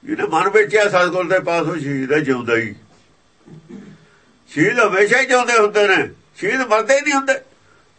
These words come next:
ਸ਼ਹੀਦ ਸਰੀਰ ਛੱਡੇ ਤੇ ਹੁੰਦਾ, ਜਿਹੜਾ ਜਿਉਂਦਾ ਨਹੀਂ ਸ਼ਹੀਦ ਹੋਇਆ, ਮਰੇ ਤੇ ਨਹੀਂ ਹੁੰਦਾ ਹੁੰਦਾ।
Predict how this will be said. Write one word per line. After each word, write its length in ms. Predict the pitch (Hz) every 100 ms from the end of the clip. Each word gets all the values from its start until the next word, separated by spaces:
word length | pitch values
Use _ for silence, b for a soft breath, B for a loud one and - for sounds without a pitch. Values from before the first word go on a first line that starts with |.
| _ _ _ _ _ _ _ _ _ _ _ _ _ _ _ _ _ _ _
ਸ਼ਹੀਦ 220 | 135 196
ਸਰੀਰ 280 | 151 160 208
ਛੱਡੇ 280 | 165 139 135
ਤੇ 120 | 131
ਹੁੰਦਾ, 340 | 110 110 - - b b b
ਜਿਹੜਾ 280 | 139 233 254
ਜਿਉਂਦਾ 380 | 208 214 214 240
ਨਹੀਂ 160 | 233
ਸ਼ਹੀਦ 200 | 208 220
ਹੋਇਆ, 220 | 220 247 233
ਮਰੇ 220 | 220 214
ਤੇ 140 | 220
ਨਹੀਂ 100 | 214
ਹੁੰਦਾ 200 | 196 185
ਹੁੰਦਾ। 260 | 170 147